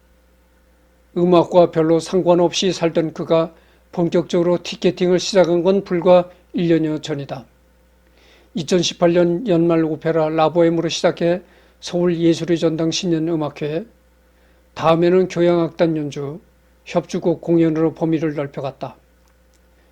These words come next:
본지가 의뢰한 조사 결과 서울 예술의 전당 회원 중 마시는 지난해 예매 건수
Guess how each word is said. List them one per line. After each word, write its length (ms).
본지가 380
의뢰한 560
조사 240
결과 440
서울 320
예술의 400
전당 320
회원 220
중 260
마시는 420
지난해 480
예매 360
건수 500